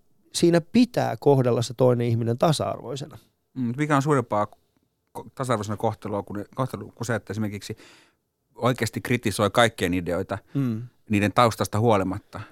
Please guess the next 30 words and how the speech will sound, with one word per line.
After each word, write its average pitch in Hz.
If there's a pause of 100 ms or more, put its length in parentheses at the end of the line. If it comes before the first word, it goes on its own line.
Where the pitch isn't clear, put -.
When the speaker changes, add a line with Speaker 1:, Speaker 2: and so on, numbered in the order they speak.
(100)
Speaker 1:
Joo. 311
Speaker 2:
niiden 262
ihonväristä 117
huolimatta, 107
niiden 107
Speaker 1:
Mm. 151
Speaker 2:
sukupuolesta 107
huolimatta. 101
Miksi 143 (320)
jotain 127 (220)
ääliömäisiä 107
ideoita, 107
jonka 110
sanoo 110
nainen, 107 (160)
Speaker 1:
Mm. 123 (340)
Speaker 2:
kuten 104 (220)
tietyt 110 (520)
feministien 110
esittämät 113
ideat, 113 (340)
jotka 160
on 185
ääliömäisiä, 92
Speaker 1:
No, 277
kerro 311
Speaker 2:
niin 311
Speaker 1:
yksi -
Speaker 2:
to-, 262
Speaker 1:
esimerkki. 123